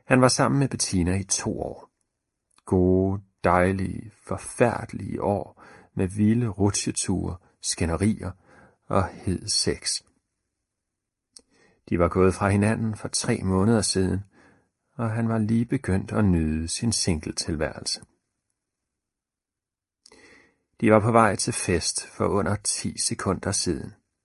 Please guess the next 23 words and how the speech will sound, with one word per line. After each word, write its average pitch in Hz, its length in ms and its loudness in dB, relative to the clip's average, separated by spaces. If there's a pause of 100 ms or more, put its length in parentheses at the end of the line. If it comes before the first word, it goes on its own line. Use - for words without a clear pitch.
(800)
Troels 95 500 0
havde 98 200 0
hentet 78 340 -2
ham. 76 140 -12 (1400)
Havde 104 160 -2
han 107 160 0
brugt 117 520 -2
ti - 320 -8
sekunder - 560 -2
længere 98 560 2
på - 160 -14
at - 80 -8
sætte 107 340 0
håret, 104 400 0
før 101 220 -4
han 101 140 -2
gik - 200 -6
ud 123 120 0
til - 200 -6
bilen, 113 420 -2 (460)
var 120 200 -2 (120)
intet 92 420 -2
sket. - 440 -4